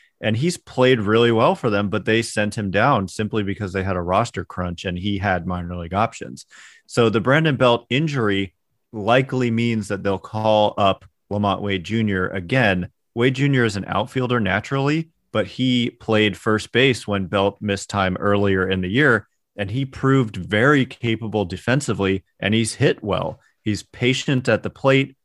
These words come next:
He's got, he's, he started hitting for a little bit of power. He's stolen some bases for them, and he's gotten on base. So he's been a good player. He's got a zillion years of team control. He's got the minor league option. So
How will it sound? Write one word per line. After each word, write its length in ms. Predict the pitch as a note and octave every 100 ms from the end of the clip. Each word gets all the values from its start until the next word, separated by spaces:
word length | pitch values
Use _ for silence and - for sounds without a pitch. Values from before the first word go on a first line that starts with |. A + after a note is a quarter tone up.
| _
He's 220 | G#2 G2
got, 340 | B2 A#2 A2+ _ _ _
he's, 420 | - A2 G#2+ - - -
he 140 | A2+
started 360 | - A2+ A#2+ A2+
hitting 260 | B2 B2+
for 140 | A#2+ A#2
a 60 |
little 220 | A2 A#2 G#2+
bit 140 | F#2+
of 100 | -
power. 460 | B2 B2+ C3 A#2+ _ _ _ _ -
He's 180 | G#2+
stolen 400 | - B2 A2 A2
some 200 | G#2 G2+
bases 360 | F2+ G2+ A2+ C3
for 160 | - C3
them, 240 | C3 C3
and 80 | G#2
he's 140 | F#2
gotten 280 | - G#2+ A2+
on 180 | G2 E2+
base. 340 | G2 F2+ -
So 320 | - F#2 F2 _ _ _ _
he's 300 | - E3 E3
been 260 | - A#2+ B2+
a 60 |
good 260 | G2 G#2 F#2+
player. 600 | - A2 A#2 A#2 A#2 - _ _
He's 600 | - G2 G2+ F2+ - - _ -
got 220 | G#2+ G2
a 60 | F#2+ E2 -
zillion 480 | G2 A#2+ B2+ A#2+ A2+
years 280 | A2+ A2
of 120 | G2+ -
team 240 | A2 G2+
control. 520 | - F#2+ - C#3+ C3+
He's 120 | A#2
got 220 | - G2+ -
the 80 |
minor 240 | G2+ G2 F#2+
league 140 | F2+
option. 360 | G2 G#2 - G2+
So 320 | - G2+